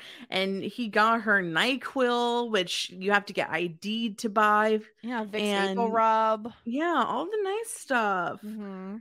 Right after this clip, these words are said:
Speaker 1: And she doesn't even appreciate it.
Speaker 2: No, she just looks a little guilty about the whole thing. Um, Jen is, uh, getting ready and Dawson immediately comes in to apologize. He's like, "I could have handled it better."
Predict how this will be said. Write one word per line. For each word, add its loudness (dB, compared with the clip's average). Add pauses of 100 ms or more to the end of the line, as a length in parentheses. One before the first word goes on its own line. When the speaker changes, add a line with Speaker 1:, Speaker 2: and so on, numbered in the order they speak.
Speaker 1:
And -4
she -2
doesn't 2
even 2
appreciate 0
it. -2
Speaker 2:
No, 0
she -2
just -6
looks -4
a -6
little 0
guilty -8
about -2
the -2
whole 0
thing. -4 (1400)
Um, 0 (540)
Jen 6
is, 2 (240)
uh, 4
getting 2
ready 0
and -2
Dawson 4
immediately 4
comes 2
in 2
to 4
apologize. -2
He's -10
like, -2
"I -2
could 0
have -2
handled -2
it 2
better." 0